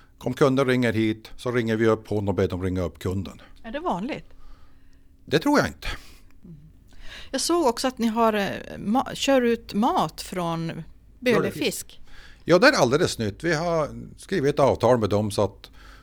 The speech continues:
Speaker 1: de har ju haft så de har matlådor och hade på prov börjat, eh, lä-, dela ut det i, i själva centrala Piteå och i byn. Men nu har vi gjort ett avtal med dem så att de fixar maten och vi kör ut den.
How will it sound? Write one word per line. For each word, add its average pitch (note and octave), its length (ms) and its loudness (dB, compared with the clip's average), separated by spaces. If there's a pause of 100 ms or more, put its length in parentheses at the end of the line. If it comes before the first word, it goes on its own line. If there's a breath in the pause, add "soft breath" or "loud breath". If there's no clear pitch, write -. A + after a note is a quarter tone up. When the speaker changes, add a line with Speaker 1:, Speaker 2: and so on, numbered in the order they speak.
Speaker 1:
de D3+ 140 0
har D3 80 4
ju B2+ 40 8
haft B2 200 4
så A#2+ 100 2
de G#2+ 240 2
har G#2+ 400 0
matlådor F#2+ 760 0 (120)
och F#2 280 -2 (400)
hade A2 260 0
på A2 140 2
prov A2+ 300 2
börjat, G#2+ 380 2
eh, F2+ 600 -10
lä-, G2+ 280 -8
dela G#2 380 -2
ut G#2 140 -2
det A2 80 2
i, G2 280 -2 (240)
i G#2 260 -4 (220 soft breath)
själva F#2+ 280 -2
centrala G2+ 400 0
Piteå G#2 540 -4
och F#2+ 80 -4
i F2 260 -6
byn. F2+ 360 -8 (840 loud breath)
Men A#2+ 160 6
nu C3 60 6
har C#3+ 160 6
vi B2 680 4 (800)
gjort B2+ 220 0
ett B2 100 2
avtal B2+ 400 8
med A#2+ 160 6
dem G2+ 80 2
så G#2+ 120 0
att G2+ 100 -2
de C3 280 -2
fixar B2 380 0
maten A#2 440 2
och G2+ 220 -6
vi G#2+ 60 0
kör G#2+ 160 2
ut G2 260 -2
den. G2 180 -2